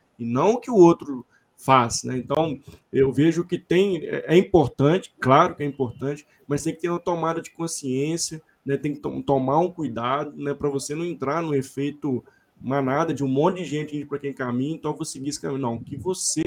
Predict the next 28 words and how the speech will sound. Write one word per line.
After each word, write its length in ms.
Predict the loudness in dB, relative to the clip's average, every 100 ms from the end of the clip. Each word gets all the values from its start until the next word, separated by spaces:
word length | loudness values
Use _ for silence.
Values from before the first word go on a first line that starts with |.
| -6 -4
quer 260 | -4 -2
ser, 320 | -10 -10 -12 -12
né? 180 | -12 -14 _ _ _
Naquele, 360 | -10 -4 -4 -4
como 260 | -4 0
eu 40 | 0
estou 360 | 0 0 2
naquele 360 | 2 -2 -4 -2
momento, 540 | 0 0 0 -2 -6
né? 200 | -8 -6
Não 80 | -6
quer 140 | -10 -8
dizer 120 | -8
que 80 | -4
eu 40 |
vou 100 | -6 -6 -2
perdurar, 560 | -2 2 2 2 -2
né, 240 | -4 -4 -4
o 60 |
tempo 300 | -4 -4 -6
que 60 | -4
for 120 | -4
necessário 560 | -2 -2 -4 0 0 -2
pra 80 | -6
eu 20 |
estar 300 | -6 -4 -4
naquele, 400 | -6 -8 -10 -10
naquele 380 | -12 -10 -10